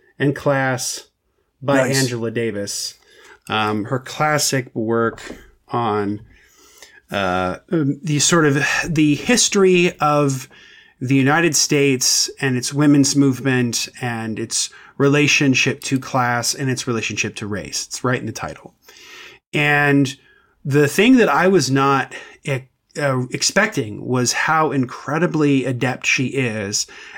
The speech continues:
Speaker 1: as an historian. I never ex-, I, I expected the book to be more, like, theory heavy than it was. It was actually more history.
Speaker 2: Okay.
Speaker 1: And which I really appreciated. There was definitely some theory in there,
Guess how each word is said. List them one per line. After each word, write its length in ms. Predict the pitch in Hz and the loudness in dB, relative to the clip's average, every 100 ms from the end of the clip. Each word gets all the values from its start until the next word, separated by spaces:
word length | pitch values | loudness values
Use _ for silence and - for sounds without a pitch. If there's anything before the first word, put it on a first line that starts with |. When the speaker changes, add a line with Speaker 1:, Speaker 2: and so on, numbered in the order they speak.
| - | -6
Speaker 1:
as 240 | 127 131 135 | -2 0 0
an 80 | |
historian. 560 | 117 - 208 185 98 80 | -2 0 4 4 2 -2
I 120 | 139 | 0
never 260 | 180 202 208 | 2 4 2
ex-, 220 | - - 170 | 2 -4 -2
I, 140 | 170 - | -2 -2
I 80 | 180 | -2
expected 600 | 180 175 - - - 180 | -2 -2 0 0 2 0
the 80 | 139 | 2
book 240 | 165 175 | 2 0
to 120 | 151 | 0
be 160 | 147 151 | 4 6
more, 200 | 143 131 | 6 4
like, 220 | 110 - | 0 -4
theory 480 | - - 123 151 175 | -10 -4 0 4 4
heavy 340 | 185 185 208 | 2 0 0
than 160 | 190 196 | 2 0
it 120 | 185 | 2
was. 320 | 180 196 202 | 2 2 2
It 40 | 165 | 2
was 100 | 139 | 2
actually 300 | 135 - 113 | 2 -2 -2
more 260 | 117 131 | 0 2
history. 520 | 131 127 - 196 247 254 - - - - | 0 -2 0 2 2 0 -6 -20 -16 -4
Speaker 2:
Okay. 480 | 135 156 165 135 156 | 0 2 2 2 4
Speaker 1:
And 340 | 165 156 156 - | 4 4 2 2
which 260 | 156 147 - | 2 2 2
I 100 | 170 | 2
really 300 | 165 156 135 | 4 4 4
appreciated. 520 | 127 147 - 180 165 | 2 2 4 2 4
There 120 | 147 | 4
was 240 | 147 160 | 6 4
definitely 320 | 143 147 160 135 | 2 0 0 0
some 180 | 143 120 | 0 0
theory 340 | 127 127 139 | 0 4 4
in 100 | 139 | 6
there, 340 | 139 147 143 | 4 4 0